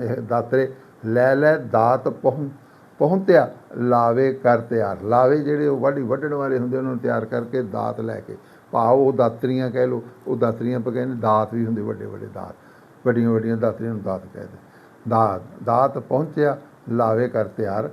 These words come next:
ਇਹ ਦਾਤ ਮਤਲਬ ਉਹ ਆ। ਹੁਣ ਇੱਕ ਦਾਤ ਆਇਆ ਜਿਹਨੂੰ ਆਪਾਂ ਸਿਹਾਰੀ ਲੱਗੀ ਆ, ਇਹ ਦਾਤ ਕੀ ਹੈ?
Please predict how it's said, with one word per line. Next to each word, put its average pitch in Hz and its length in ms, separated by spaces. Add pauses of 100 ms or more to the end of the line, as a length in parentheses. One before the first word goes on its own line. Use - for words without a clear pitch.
(400)
ਇਹ 151 140
ਦਾਤ 107 360
ਮਤਲਬ 120 380 (220)
ਉਹ 151 180
ਆ। - 120 (220)
ਹੁਣ 180 160 (120)
ਇੱਕ 175 180
ਦਾਤ 123 380 (120)
ਆਇਆ 143 340 (320)
ਜਿਹਨੂੰ 147 280
ਆਪਾਂ 120 320 (280)
ਸਿਹਾਰੀ 127 240
ਲੱਗੀ 123 260
ਆ, 139 160
ਇਹ 165 120
ਦਾਤ 131 280
ਕੀ 135 240
ਹੈ? 117 80